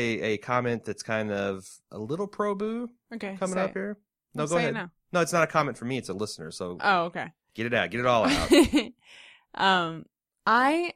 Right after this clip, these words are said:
Speaker 2: obviously am from the Midwest. Uh, me and my girlfriends, we don't cuddle.
Speaker 1: No?
Speaker 2: Didn't in high school. I don't now. I,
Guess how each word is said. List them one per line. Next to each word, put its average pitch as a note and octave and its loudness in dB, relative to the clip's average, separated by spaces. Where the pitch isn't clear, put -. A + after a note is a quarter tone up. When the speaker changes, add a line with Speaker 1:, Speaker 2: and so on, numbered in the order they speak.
Speaker 2:
obviously F#3+ 0
am F3 -6
from E3+ -8
the E3+ -8
Midwest. D#3+ -6
Uh, - -4
me A3 -2
and E4 0
my E4 0
girlfriends, A3+ -2
we G#3 -4
don't F3 -4
cuddle. - -4
Speaker 1:
No? G2+ -4
Speaker 2:
Didn't - 2
in B3+ 0
high G#3+ 0
school. F#3 -2
I F3 -2
don't E3+ -4
now. D3+ -4
I, F3 -10